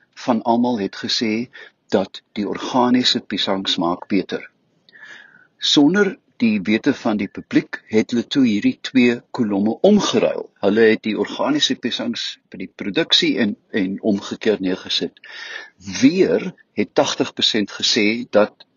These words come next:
die organiese piesangs wat nou alleen was, het beter geproe. Die derde fase van die eksperiment was dat hulle die produksiepiesangsmiddel deurgesny het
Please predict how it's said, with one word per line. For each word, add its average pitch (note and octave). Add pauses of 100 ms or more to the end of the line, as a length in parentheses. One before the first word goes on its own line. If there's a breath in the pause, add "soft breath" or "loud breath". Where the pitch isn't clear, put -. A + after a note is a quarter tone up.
(300)
die G#2+
organiese A#2
piesangs -
wat F#2+
nou G2
alleen A#2
was, - (160)
het -
beter G2
geproe. - (1900 loud breath)
Die A2+
derde C3+
fase C#3
van A2+
die A2+
eksperiment G#2+
was G#2+
dat A2
hulle A2+
die G#2+ (280)
produksiepiesangsmiddel A#2+
deurgesny B2
het -